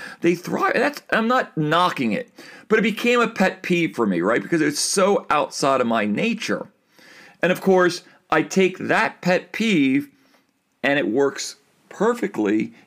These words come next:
into the school setting. Now, the difference between the school setting and the church is you don't have two to three minutes to pass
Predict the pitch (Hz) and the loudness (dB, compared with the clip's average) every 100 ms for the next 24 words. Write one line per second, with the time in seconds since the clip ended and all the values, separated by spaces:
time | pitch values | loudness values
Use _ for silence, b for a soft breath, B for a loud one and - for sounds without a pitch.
0 | - 120 117 143 - 214 226 196 113 80 | -6 -4 -2 -4 -4 -4 -4 -2 -2 -2
1 | - - B B B B _ _ _ _ | -6 -12 B B B B _ _ _ _
2 | _ _ _ _ _ _ _ _ _ 139 | _ _ _ _ _ _ _ _ _ 0
3 | 139 139 - _ _ _ _ - 123 - | 2 2 0 _ _ _ _ -4 -2 2
4 | 220 220 165 147 - 151 127 - - 143 | 0 2 0 0 -2 -2 0 -2 0 0
5 | 135 - 127 120 120 107 95 98 240 175 | 0 2 2 2 0 0 -2 -2 2 2
6 | 147 - - 139 135 123 - B B B | 2 -2 0 2 2 -2 -8 B B B
7 | B 131 139 131 156 160 - 143 147 131 | B -4 -2 0 0 0 -2 -2 0 0
8 | - 139 135 127 110 120 110 107 101 - | -2 0 0 0 -2 0 0 -2 -4 -6
9 | 101 - 104 92 - - | -10 -6 -4 -2 -4 -8